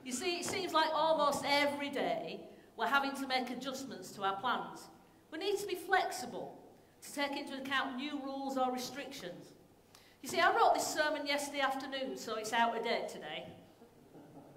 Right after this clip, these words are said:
These are strange times. When I look on Facebook, I see lots of people who are in isolation counting down to their freedom.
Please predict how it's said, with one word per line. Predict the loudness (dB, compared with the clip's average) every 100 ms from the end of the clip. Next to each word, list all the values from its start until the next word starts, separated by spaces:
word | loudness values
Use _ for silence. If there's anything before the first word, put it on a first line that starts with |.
| -20 -20 -20 -20 -12
These | -6 -6 -6
are |
strange | -8 -8 -8 -8
times. | -4 -4 -4 -12 -18 -20 -20 -20 -20 -20 -20 -20 _ _ _ -20 _ _
When | 2 4
I |
look | 4 2
on | 0
Facebook, | 0 2 2 2 -2 -6 -6 -10 -16 -14 -8
I | -6
see | -4 -2
lots | 4 6 6
of | 0
people | -4 -6 -6 -6 -6
who | -2
are | 0
in | 2
isolation | 2 2 2 2 2 0 -4 -6
counting | -2 0 0 -6 -6 0
down | 2 2 -2
to | -8
their | -8
freedom. | -6 -6 -6 -6 -10